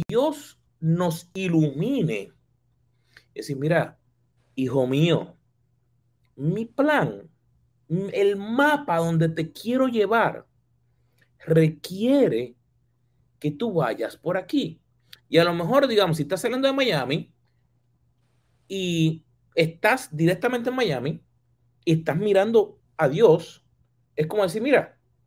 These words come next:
tú quieres meterte por la noventa y cinco, vas a llegar, pero mi plan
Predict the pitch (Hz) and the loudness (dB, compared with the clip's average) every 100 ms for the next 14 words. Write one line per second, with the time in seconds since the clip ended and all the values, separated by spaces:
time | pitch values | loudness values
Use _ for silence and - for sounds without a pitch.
0 | _ _ _ _ _ _ _ - 247 269 | _ _ _ _ _ _ _ -6 -2 0
1 | 269 254 240 247 240 233 226 220 214 214 | 0 0 0 0 0 2 2 2 -2 -4
2 | 233 262 160 170 - _ _ _ - 139 | 0 0 0 -2 -4 _ _ _ -8 -6
3 | 160 269 214 220 190 139 - _ _ _ | 0 2 4 4 2 -2 -10 _ _ _
4 | _ _ _ _ _ 175 165 156 156 156 | _ _ _ _ _ 2 4 4 2 2
5 | 240 285 170 151 - | 2 2 0 -4 -8